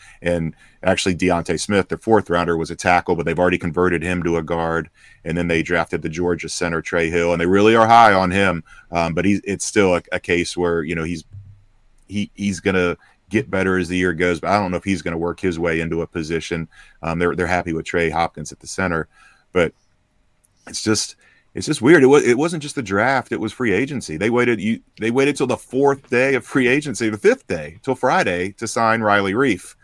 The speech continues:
Um, and everybody's like, "What, what are you doing?" You, you, they, they said that the focus was gonna be on protecting Joe Burrow, and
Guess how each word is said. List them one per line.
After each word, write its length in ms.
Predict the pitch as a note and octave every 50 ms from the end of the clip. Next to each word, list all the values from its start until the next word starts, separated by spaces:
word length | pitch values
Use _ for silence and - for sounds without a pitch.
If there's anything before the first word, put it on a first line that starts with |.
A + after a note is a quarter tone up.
| _ - - _ -
Um, 420 | F2+ F#2 F2+ F#2 F2+ F2 F2 D#2+ - _ _ _ _ _
and 100 | - G2
everybody's 280 | G#2 G#2+ A2 A2+ G#2 F#2+
like, 120 | G#2 F#2+ G2
"What, 140 | A2 B2 A#2 - - _ _ _ _ _ _
what 160 | F#2+ G#2+ A#2+
are 20 | B2+
you 80 | A#2
doing?" 300 | G#2 G2+ C3+ F3 D#3 F#2+
You, 100 | F#2 F#2+
you, 180 | G2 F#2+ G2+ G2+
they, 200 | - F#2+ G2 F#2+
they 180 | F2+ F#2 G2 F#2
said 320 | - - G#2+ A2+ B2 A2+ G2+
that 140 | G2 -
the 120 | - G2 F#2
focus 400 | - - G#2+ A#2+ - A2+ G2+ -
was 120 | G#2 F#2
gonna 220 | E2+ G2+ G#2 G2 F2+
be 360 | D#2 G2+ G#2+ A#2 A2+ G#2+ G#2+
on 300 | E2+ F#2+ F#2 F#2 F#2+ F#2+
protecting 560 | - - G2+ F2 - F#2+ G2 - - A2 G2 E2+
Joe 200 | E2 F#2 F2 E2+
Burrow, 540 | D2+ F#2+ A2 B2 G#2 F2+ F2+ F#2+ G2 G#2+ - - - - _
and 300 | - G2+ G2+ F#2 F2+ E2